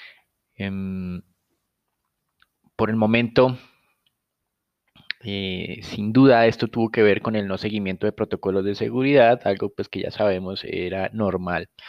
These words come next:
dentro de la campaña del presidente. Eh, se han cancelado los eventos, obviamente, incluso aquellos que ellos mismos decían,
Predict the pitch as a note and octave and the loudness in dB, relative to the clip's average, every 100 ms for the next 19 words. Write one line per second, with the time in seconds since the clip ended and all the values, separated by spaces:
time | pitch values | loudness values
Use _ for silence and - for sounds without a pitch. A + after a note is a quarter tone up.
0 | - - - - G2+ - F#2+ F2 F2+ F2 | -18 -18 -10 -2 -2 2 4 4 0 -6
1 | - F2+ F2+ F#2 - G2 - C#3 D3+ B2+ | -4 -2 -2 -2 0 -2 4 4 4 2
2 | - - _ - - - - _ - A2 | -6 -8 _ -20 -18 -18 -20 _ -8 -2
3 | G#2+ G2+ - B2 B2 B2 A2+ A2 A2 A2+ | 2 2 4 4 2 2 4 6 6 6
4 | G#2+ G#2 G#2 G2+ A#2+ B2 G2+ F#2+ F#2+ F#2+ | 4 2 2 0 -6 -6 -8 -12 -8 -6
5 | G#2+ A#2+ A2+ B2 B2 A#2+ _ G#2 - B2 | -4 -4 -2 0 0 -4 _ -8 2 4
6 | A#2+ A#2 A2+ A2+ - A2 A2 A#2+ G#2+ G#2+ | 4 2 4 4 2 4 4 4 2 4
7 | A2 G#2+ G#2+ G#2+ A2 - G#2 G2 A2 | 4 2 -2 -2 -2 0 0 0 -4